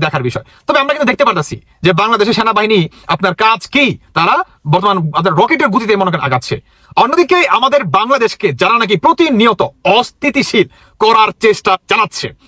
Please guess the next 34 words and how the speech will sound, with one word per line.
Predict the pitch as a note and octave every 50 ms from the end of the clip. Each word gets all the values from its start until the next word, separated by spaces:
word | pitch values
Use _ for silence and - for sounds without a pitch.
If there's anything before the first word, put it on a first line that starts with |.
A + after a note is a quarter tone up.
| - - _ _ - - F#3+
আমরা | A3+ B3+ C4+ B3+ C4+ C#4 - C4
তাদের | B3 B3 D4+ C4+ - G#3
উদ্দেশ্যে | A#3+ G3 F3 D#3+ A3+ - - C#4 C4 D#3+ C#3
বলে | G3 G#3 A3
দিতে | F3+ G#3+ A3 F#3
কিংবা | C#4 C#4+ A#3+ F3+ C3+ - _ _ - - -
আমরা | F#3 A3+ G#3+ D#3 C#3
বিশেষ | A3 - C#4+ C#4 - -
করে | C4+ A3 F3+ - - _ _ _ -
সেনাবাহিনীর | - A3+ A#3+ B3 A3 A3 A3+ A#3 G#3+ -
প্রধান | B3 A#3 B3 G#3 F3+
মিস্টার | G3 - G#3 F3+
ওয়াকারকে | D#3+ G3+ A3+ - C4+ B3+ - G#3 D#3+ - _ _ _ - D3 A3+
বলতে | C4+ - C#4 F#3+ -
চাই, | D#3+ A#2+ - - _ _ _ - -
একটা | - C#4 - G#3 - _ _ _ -
ছবি | A#3 C4 C#4+ C#4
দেখেন | C#4+ - F3 - - - _ _ _ _ _ -
যে | C#3 - A#3 G#3 F3 C3+ - _ - -
শাহাবুদ্দিন | A3+ G#3+ A3 B3+ B3+ G#3+ B3+ A#3+ F3+ -
চপ্পু | C4 C4 - - B3+ A#3 G3+
আর | G#3 F#3+ -
সেনা | A3+ A3 A3 G#3 -
প্রধানকে | G#3+ F#3+ A3+ G#3+ G3 G#3 F#3 A3
কিভাবে | G#3 F#3+ F#3+ G3 F3+ - - _ _ - -
শায়েস্তা | F#3+ F3+ - A3+ - - - F#3+ -
করা | D3+ C#3+ C3+ -
হবে | G2 G#2+ - _ _ _ _ -
বা | E3 E3 -
শায়েস্তা | - G#3+ G3 - - G3 F3
করা | D#3+ D3 C#3
যায়। | - - - _ - _ _ _ - B2+
ভাবতে | E3+ F#3 G3 - _ C4 B3 - G#3
পারেন | F#3+ G#3+ B3 A3+